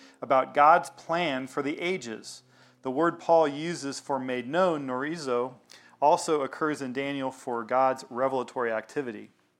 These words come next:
So the idea of a mystery would have connected for them, but this is sort of like a subversive usage of the word. They had a specific idea of what a mystery was, and it was like a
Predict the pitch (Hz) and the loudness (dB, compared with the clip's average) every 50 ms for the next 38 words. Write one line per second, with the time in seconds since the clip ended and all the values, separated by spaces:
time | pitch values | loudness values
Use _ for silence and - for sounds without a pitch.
0 | _ _ _ _ _ _ _ _ _ _ - - - - - - _ - - 160 | _ _ _ _ _ _ _ _ _ _ -20 -20 -20 -20 -20 -20 _ 2 6 6
1 | 160 160 160 156 - 160 139 165 165 160 160 143 175 196 202 185 175 - 170 156 | 6 6 4 0 -4 -2 2 4 4 4 4 4 2 4 4 4 6 6 6 4
2 | 147 147 131 - - 143 131 131 131 147 170 247 - - - - 151 139 135 131 | 4 4 0 -4 -4 -4 -4 -4 -4 -2 -2 -2 -2 -4 -6 -6 -4 -2 -2 -2
3 | 127 123 123 127 139 - _ - 143 143 143 139 139 - _ _ - - 165 165 | -2 -4 -4 -6 -8 -10 _ -2 0 2 2 0 -2 -4 _ _ -14 -10 -2 2
4 | 185 214 214 - 165 - - - 156 139 135 151 151 151 147 147 147 160 - - | 2 2 2 2 -4 -8 -6 -4 -4 -2 0 2 2 2 2 0 -4 -10 -6 -2
5 | 151 151 147 180 175 180 175 160 - 175 165 156 143 - - 123 - - 135 117 | -2 0 2 0 -2 -2 -2 0 2 2 4 4 2 0 0 -4 -8 -8 -8 -4
6 | 117 131 131 - - 131 113 110 120 123 120 - 127 110 117 113 104 113 107 104 | -4 -4 -4 -4 -6 -10 -10 -10 -10 -10 -10 -10 -12 -10 -10 -10 -10 -12 -14 -12
7 | 110 110 113 113 117 131 139 147 143 151 143 139 135 123 - - - - - _ | -12 -12 -12 -8 -4 -2 -2 0 2 2 2 2 2 0 -2 -8 -20 -20 -20 _
8 | - 135 - 165 147 156 151 156 139 135 131 131 156 156 143 135 127 127 123 - | -14 -10 -6 -2 -2 0 2 4 4 4 2 2 2 2 4 4 4 2 0 -4
9 | - - - - - _ _ _ - 143 139 123 135 147 139 135 131 147 190 214 | -10 -20 -20 -20 -20 _ _ _ -2 -2 0 2 2 2 2 2 0 0 0 0
10 | - - - 160 143 135 127 127 127 123 123 127 120 135 147 160 151 147 143 139 | 0 -2 -4 -2 -2 -2 0 2 2 4 2 2 0 -2 -2 0 0 0 0 -2
11 | - - - 139 135 131 131 143 127 120 | -4 -6 -2 0 0 0 0 -2 -6 -6